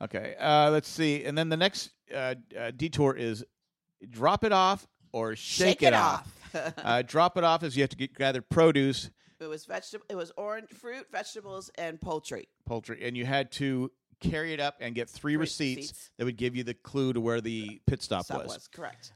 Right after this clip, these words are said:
Speaker 1: Uh, shake it off was belly dancing.
Speaker 2: And the words were either on the tambourine or your tummy.
Speaker 1: Yeah, and so you had to get the three words
Speaker 2: Right.
Speaker 1: of the pit stop. Now I'm
Speaker 2: Which
Speaker 1: looking.
Speaker 2: one would you have picked?
Speaker 1: Now I'm thinking if, uh, it's belly dancing, I think, "Oh, I can't dance, so I." But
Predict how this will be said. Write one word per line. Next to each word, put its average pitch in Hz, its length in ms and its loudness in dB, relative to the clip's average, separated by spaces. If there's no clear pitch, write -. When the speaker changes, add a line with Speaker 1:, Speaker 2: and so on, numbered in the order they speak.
Speaker 1:
Uh, 110 200 -2
shake 220 320 0
it 160 80 2
off 127 260 0
was 120 160 -8
belly 175 300 4
dancing. 117 640 -4
Speaker 2:
And 151 260 -8
the 156 60 -6
words 160 320 -8
were 156 100 -14
either 139 400 -14
on 135 160 -10
the 131 60 -14
tambourine 180 800 -6
or 160 60 -4
your 135 160 -8
tummy. 202 680 -8
Speaker 1:
Yeah, 123 260 -2
and 123 140 -4
so 147 120 -2
you 131 140 -2
had 139 120 0
to 127 60 -10
get 131 100 -4
the 127 100 -8
three 147 220 0
words 117 440 4
Speaker 2:
Right. 131 280 -6
Speaker 1:
of 113 180 -4
the 107 80 -10
pit 120 200 -4
stop. 104 240 -2
Now 139 180 0
I'm 226 180 2
Speaker 2:
Which - 140 2
Speaker 1:
looking. 587 240 0
Speaker 2:
one 294 100 -6
would 269 160 -6
you 294 100 -6
have 277 100 -4
picked? - 400 -4
Speaker 1:
Now 147 180 0
I'm 185 140 2
thinking 135 300 -2
if, 113 180 -6
uh, 117 60 -4
it's 98 220 -10
belly 165 320 2
dancing, 101 360 -8
I 110 40 -2
think, 113 260 -6
"Oh, 62 80 -16
I 104 100 -12
can't 107 340 -12
dance, 104 400 -10
so 101 220 -4
I." 104 180 0
But 113 120 -4